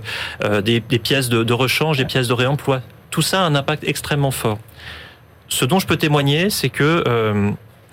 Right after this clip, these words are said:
en deux mille vingt, en deux mille vingt et un, une entreprise comme la nôtre, une entreprise mutualiste comme la nôtre,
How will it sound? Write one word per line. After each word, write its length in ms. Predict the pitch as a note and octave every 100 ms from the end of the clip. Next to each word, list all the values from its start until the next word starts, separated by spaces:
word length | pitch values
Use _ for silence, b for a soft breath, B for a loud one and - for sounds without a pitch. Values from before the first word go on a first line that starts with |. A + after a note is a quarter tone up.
| - - - -
en 120 | A#2+
deux 120 | C3+
mille 160 | C#3 C3+
vingt, 120 | C#3+
en 60 |
deux 120 | B2+ B2+
mille 140 | B2
vingt 200 | A#2+ A#2
et 80 | A#2+
un, 180 | D3+ A3 - - -
une 100 | C3+
entreprise 380 | D3+ D#3 - -
comme 120 | C#3
la 80 | C3
nôtre, 300 | C3 B2+ -
une 80 | A2+
entreprise 320 | C3 B2+ A#2
mutualiste 400 | B2+ - A#2+ A2+
comme 140 | A2+
la 60 | A2+
nôtre, 260 | D3 F3+